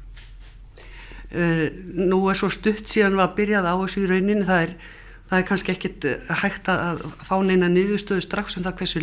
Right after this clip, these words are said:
lengi þessi öfluga vörn, eh,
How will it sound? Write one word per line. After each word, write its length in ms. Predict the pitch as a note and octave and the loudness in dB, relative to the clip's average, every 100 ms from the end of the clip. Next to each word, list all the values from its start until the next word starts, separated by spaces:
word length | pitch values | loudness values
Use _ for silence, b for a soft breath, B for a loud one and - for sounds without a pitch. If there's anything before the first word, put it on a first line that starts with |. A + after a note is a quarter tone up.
| D#3 | 0
lengi 560 | E3 A#3 C#4+ - A#3 F#3 B B B B B B | 2 4 2 2 -2 -2 B B B B B B
þessi 300 | G#3 G3+ D#3 G#3 | 0 2 2 0
öfluga 340 | G#3 G#3+ F3+ F3+ | 0 2 4 2
vörn, 240 | G3+ - - - - | 0 -2 -12 -14 -2
eh, 580 | F3 D#3 - - - - | 0 0 -2 -6 -6 -10